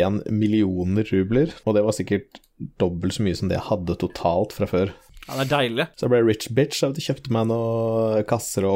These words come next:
Speaker 1: oppgraderte dassen inn i hideouten min, for det var en hideout også, så du kan drive og oppgradere ting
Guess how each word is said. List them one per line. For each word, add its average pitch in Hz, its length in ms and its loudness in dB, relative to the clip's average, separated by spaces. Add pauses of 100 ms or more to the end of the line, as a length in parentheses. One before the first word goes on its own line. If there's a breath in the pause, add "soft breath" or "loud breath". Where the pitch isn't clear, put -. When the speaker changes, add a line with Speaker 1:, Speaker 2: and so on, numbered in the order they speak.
Speaker 1:
oppgraderte 95 500 0
dassen 98 400 0
inn 95 160 0
i 95 60 2 (960)
hideouten 87 400 2
min, 127 100 4
for - 80 0
det 117 60 6
var 123 80 6
en - 80 -4
hideout 95 500 2
også, 131 240 -2
så 110 80 -2
du 107 80 -2
kan 110 80 2
drive 104 160 4
og - 80 0
oppgradere 92 640 -2
ting 107 380 0